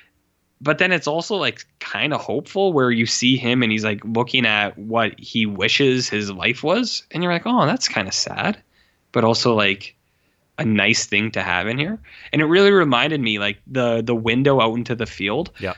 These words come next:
Speaker 1: I was like, "That's a perfect description of this movie," where it's like, out in the field is the movie that I'm enjoying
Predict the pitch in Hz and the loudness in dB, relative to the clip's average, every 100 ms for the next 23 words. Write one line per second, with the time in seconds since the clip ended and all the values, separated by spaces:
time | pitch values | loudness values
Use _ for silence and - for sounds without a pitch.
0 | - 156 175 - 185 185 - 190 202 208 | -2 2 2 2 -2 -2 -2 0 2 0
1 | 196 _ - 147 - 160 - 139 131 117 | -4 _ -8 -6 -2 -2 0 -2 -2 0
2 | 123 135 98 104 - - - - - 135 | 0 2 0 -2 -10 -18 -16 -16 -2 2
3 | 131 131 127 113 107 - _ _ _ _ | 4 4 4 4 2 -8 _ _ _ _
4 | 160 196 202 175 - 151 147 143 139 135 | 0 2 2 0 0 2 4 4 0 -4
5 | 120 120 120 143 147 135 117 113 110 104 | -2 0 2 4 6 4 4 0 -2 -4
6 | 107 110 92 90 | -2 -2 -2 -8